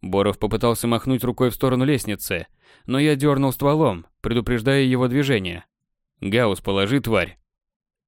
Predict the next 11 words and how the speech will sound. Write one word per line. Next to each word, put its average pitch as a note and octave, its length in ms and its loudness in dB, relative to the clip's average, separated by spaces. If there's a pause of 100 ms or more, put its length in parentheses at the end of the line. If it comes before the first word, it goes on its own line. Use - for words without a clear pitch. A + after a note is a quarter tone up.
Боров C3+ 340 2
сморщился, A#2 600 0
словно A#2 380 0
от A2 80 -4
зубной C3 300 0
боли. G2+ 420 0 (800)
«Хемуль, A#2 440 0
послушай C#3 560 2
меня», F#2+ 400 -2 (400)
проговорил A2 540 2
он. E2+ 220 -2